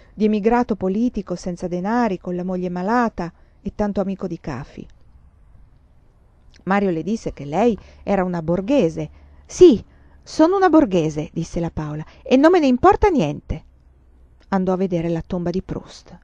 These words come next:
Lui, Mario, non c'era mai andato, non gliene importava più niente di Proust,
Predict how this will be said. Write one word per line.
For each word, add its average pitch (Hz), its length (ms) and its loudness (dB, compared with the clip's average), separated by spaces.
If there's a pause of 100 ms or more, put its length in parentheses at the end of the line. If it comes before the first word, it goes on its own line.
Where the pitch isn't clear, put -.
(500)
Lui, 196 320 0
Mario, 156 500 -6
non 175 160 -8
c'era 220 200 -2
mai 285 260 0
andato, 170 480 -4 (280)
non 302 160 2
gliene 330 180 4
importava 311 540 2
più 220 160 -2
niente 220 420 0
di 165 140 -4
Proust, 165 580 -6